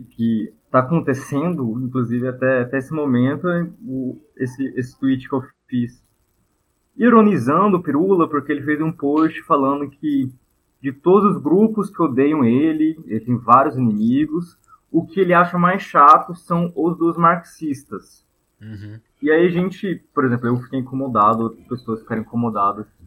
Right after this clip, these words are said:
Speaker 1: Outras pessoas que estão na mídia também, que também estão no YouTube, é, a Débora Baldin, o Jones Manuel, eu acho que a Sabrina não comentou nada, mas a Sabrina já corrigiu o Pirula por besteiras que ele já falou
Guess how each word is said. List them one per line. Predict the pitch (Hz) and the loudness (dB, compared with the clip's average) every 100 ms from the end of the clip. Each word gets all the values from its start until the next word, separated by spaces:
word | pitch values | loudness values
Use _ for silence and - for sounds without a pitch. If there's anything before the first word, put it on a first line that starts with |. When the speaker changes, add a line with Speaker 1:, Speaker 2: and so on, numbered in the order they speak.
| _ _ _ _ _ _ _ | _ _ _ _ _ _ _
Speaker 1:
Outras | 151 151 | -4 -4
pessoas | 170 175 170 | -6 -4 -4
que | - | -6
estão | - 226 | -2 2
na | 220 | 2
mídia | 151 151 135 127 | 2 -2 -2 -2
também, | 127 113 110 139 139 | -2 -4 -2 -4 -4
que | 123 | -6
também | 131 123 139 | -4 -2 -4
estão | 143 143 | -8 -8
no | 143 | -6
YouTube, | 135 127 123 135 127 120 _ _ _ _ _ - | -6 -4 -2 -2 -2 -6 _ _ _ _ _ 4
é, | 110 113 113 107 104 - | 6 6 2 0 -2 0
a | 120 | 2
Débora | 120 123 127 | 2 2 2
Baldin, | 113 117 98 120 147 143 131 117 | 2 0 0 -4 -4 -2 0 0
o | 117 | 0
Jones | 123 127 127 110 | 0 2 0 0
Manuel, | 113 113 117 135 139 127 | 0 0 0 0 0 0
eu | 120 | 2
acho | 127 | 2
que | 143 | 0
a | |
Sabrina | 156 139 127 147 | -6 -4 -4 -4
não | 151 | -6
comentou | 151 175 160 156 - | -4 -4 -2 -4 -4
nada, | 139 127 127 | 0 2 2
mas | 131 | 0
a | 131 | -4
Sabrina | 131 131 127 139 127 | -4 -6 -4 -2 -4
já | 110 135 | 2 2
corrigiu | 170 196 165 123 117 147 | 2 2 2 0 0 0
o | 156 | 0
Pirula | 143 120 135 135 117 | -2 -4 -2 -2 -4
por | 123 | -6
besteiras | 113 113 120 - 131 123 | -8 -6 -10 -4 -4 -4
que | - | -8
ele | 120 | -8
já | 110 | -6
falou | 117 127 113 113 | -6 -6 -6 -8